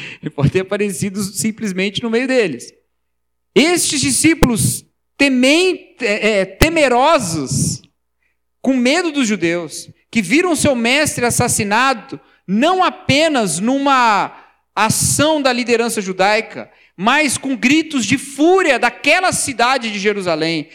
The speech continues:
Aquele povo dizendo, "Crucifica, solta Barrabás." Eles que viram os olhos de ódio da cidade e temeram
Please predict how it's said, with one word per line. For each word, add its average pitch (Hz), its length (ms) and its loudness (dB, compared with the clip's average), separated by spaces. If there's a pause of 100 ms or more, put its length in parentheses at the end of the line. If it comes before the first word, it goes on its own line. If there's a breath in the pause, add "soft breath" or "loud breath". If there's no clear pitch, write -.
(120)
Aquele 302 440 0
povo 277 560 0
dizendo, 214 560 0 (240 loud breath)
"Crucifica, 277 1080 2 (160 loud breath)
solta 285 540 0
Barrabás." 220 720 2
Eles 311 320 2
que 269 120 0
viram 262 480 2 (220 loud breath)
os 190 360 0
olhos 247 640 4
de 190 220 -2
ódio 233 600 2
da 233 160 2
cidade 185 800 -2 (440 soft breath)
e 214 120 2
temeram 277 840 2